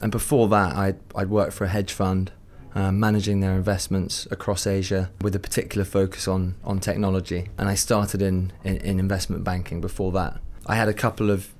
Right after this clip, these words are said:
of years out before my M B A where I was spent two years in hospital thinking about what I wanted to do next. And that's where I really began to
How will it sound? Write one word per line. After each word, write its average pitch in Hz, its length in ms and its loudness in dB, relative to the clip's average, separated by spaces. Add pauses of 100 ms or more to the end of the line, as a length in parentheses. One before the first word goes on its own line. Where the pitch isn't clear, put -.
(100)
of 95 120 -4
years 101 480 2
out 98 400 0
before 107 320 2
my 101 140 4
M 98 180 2
B 101 120 4
A 95 200 2
where 95 100 2
I 95 40 2
was 92 180 -4 (280)
spent 98 420 -2 (200)
two - 140 0
years 101 300 4
in 98 80 2
hospital 98 540 -2 (320)
thinking 107 240 0
about 92 260 2
what 101 120 4
I 101 60 4
wanted 98 320 0
to 92 160 -2
do 98 120 2
next. 95 460 -2 (420)
And 107 120 2
that's - 200 0
where 110 120 4
I - 20 4
really 101 300 4
began 95 420 0
to 95 300 0